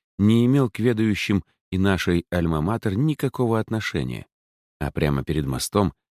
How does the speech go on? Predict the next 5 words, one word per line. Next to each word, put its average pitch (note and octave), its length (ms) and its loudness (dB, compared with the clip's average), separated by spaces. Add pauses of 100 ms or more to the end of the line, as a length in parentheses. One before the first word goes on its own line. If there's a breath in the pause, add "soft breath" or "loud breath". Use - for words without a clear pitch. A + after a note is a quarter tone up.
(220)
зиял E2 440 2
тёмными A#2 560 0
окнами F#2+ 420 0
заброшенный D#2 800 -2
особняк. C#2+ 720 -8